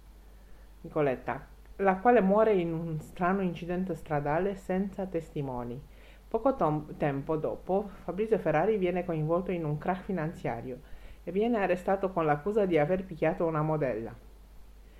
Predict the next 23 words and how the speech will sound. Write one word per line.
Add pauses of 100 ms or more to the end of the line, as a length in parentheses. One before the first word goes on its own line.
(460)
Alla
fine
degli
anni
ottanta, (360)
il
palazzo
<laughs>
passa
nella
mani, (520)
nelle
mani
del
finanziere
Raul
Gardini, (1160)
intenzionato
a
fare
dono
alla
figlia,